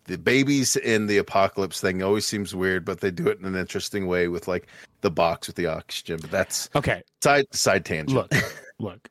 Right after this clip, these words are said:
Speaker 2: right? You got a young one. <laughs> He's
Speaker 1: Yeah.
Speaker 2: almost too young. You have to, you have to save that. You have a newborn, say a year younger, right? And shit goes down. The apocalypse happens.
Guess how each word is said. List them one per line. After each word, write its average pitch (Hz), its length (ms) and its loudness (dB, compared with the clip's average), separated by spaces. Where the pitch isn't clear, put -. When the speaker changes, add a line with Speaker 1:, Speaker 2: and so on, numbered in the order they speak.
Speaker 2:
right? 104 280 -6
You 120 160 -4
got 139 160 2
a 120 40 2
young 101 280 -4
one. 101 220 -8
<laughs> - 480 -20
He's 127 80 0
Speaker 1:
Yeah. 160 140 8
Speaker 2:
almost 175 300 6
too 123 120 -2
young. 104 360 -4
You 131 100 4
have 135 120 2
to, - 240 -12
you 117 120 -2
have 123 120 0
to 117 80 -6
save - 220 -12
that. 98 180 -18
You 160 180 8
have 226 160 8
a 202 60 8
newborn, 117 560 6
say 143 220 4
a 139 40 6
year 131 440 4
younger, 107 440 -4
right? 113 280 4
And 127 360 2
shit 156 320 2
goes 143 220 6
down. 107 280 0
The 101 60 -6
apocalypse - 520 -2
happens. 95 600 -4